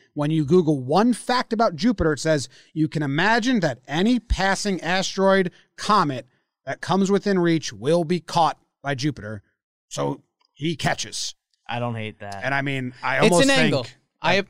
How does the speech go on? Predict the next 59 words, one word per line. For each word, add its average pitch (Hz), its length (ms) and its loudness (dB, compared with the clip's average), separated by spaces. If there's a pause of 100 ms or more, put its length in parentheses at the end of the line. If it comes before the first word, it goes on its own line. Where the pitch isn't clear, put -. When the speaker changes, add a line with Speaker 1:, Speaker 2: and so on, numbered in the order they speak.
(140)
Speaker 3:
I 208 140 4
appreciate 240 640 2
the 214 80 0
Speaker 1:
Yeah. 202 140 2
Speaker 3:
angle. 113 260 -6 (920)
Speaker 2:
Yeah, 101 200 -12
uh, 127 80 -6
for 147 140 -2
me, 160 160 0
he 160 100 2
was 147 160 -2
ki-, - 220 -2
he - 40 0
was 143 120 0
a 139 40 -4
pretty 143 240 -2
firm 135 320 -4
right 131 220 -6
field 120 340 -6
'cause 117 140 -12
I 107 280 -6 (360)
imagine 113 340 -6
he 117 60 -8
has 113 100 -10
a 113 40 -12
good 120 120 -8
arm, 123 160 -4
which 143 180 -8
plays 147 300 -4
at 139 100 -8
catcher 120 400 -6
as 107 140 -12
well. 107 180 -6
Speaker 1:
I 175 140 4
have 190 200 2
him 185 100 6
Speaker 2:
I 175 40 4
Speaker 1:
as 139 60 4
Speaker 2:
like 156 180 4
Speaker 1:
Benji 151 100 2
Speaker 2:
that 151 100 6
Speaker 1:
Molina, 127 320 2
Speaker 2:
angle. - 200 -12
Speaker 1:
like 117 180 -6
Jupiter's 151 340 0
Benji 135 300 -2
Molina. 117 280 -6
Speaker 2:
And 151 100 0
also, 151 280 2
Speaker 3:
I, - 160 -20
Speaker 2:
this 135 100 2
Speaker 3:
I 151 120 4
Speaker 2:
is 147 100 -2
Speaker 3:
think 175 320 -2
what 143 180 0
we 143 120 0
just 139 220 0
found 127 400 2
is 123 140 -2